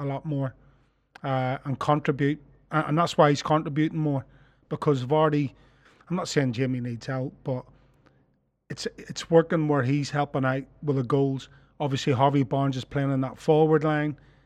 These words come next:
and he's getting his opportunity as well. And that confidence, you see that confidence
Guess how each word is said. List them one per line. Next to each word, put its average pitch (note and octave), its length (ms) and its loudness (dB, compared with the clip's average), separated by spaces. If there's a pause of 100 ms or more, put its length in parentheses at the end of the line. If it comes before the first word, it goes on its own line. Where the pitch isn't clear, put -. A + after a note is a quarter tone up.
(280)
and C3 120 0
he's C#3 180 4
getting D3 260 -4
his B2+ 120 -4
opportunity C3 580 0
as B2 120 -2
well. C3+ 200 2
And C3 100 0
that - 220 -8
confidence, D3+ 520 0
you D3 80 -4
see D#3+ 140 -2
that D3 200 -2
confidence D3 480 -4